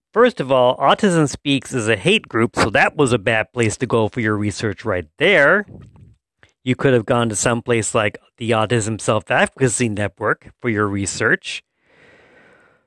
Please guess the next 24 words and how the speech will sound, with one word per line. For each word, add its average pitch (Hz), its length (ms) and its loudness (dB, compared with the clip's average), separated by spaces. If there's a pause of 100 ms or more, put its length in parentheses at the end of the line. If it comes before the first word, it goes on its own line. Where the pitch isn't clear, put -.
(760)
Um, 120 340 0
as 123 260 0
for 123 160 0
the 113 80 2
Meltdown 170 520 2
videos, 139 460 2
Meltdown 185 640 2
videos 143 560 4
are 127 220 2
an 120 120 0
invasion 117 640 -2
of 104 140 -6
privacy, 117 800 0
so 107 240 -2
that 151 340 0
was 113 240 0
not 101 200 0
a 104 40 -2
good 98 240 -6
place 110 260 -2
to - 80 -12
go 101 300 0
either. 180 600 2 (3250)
And 170 500 2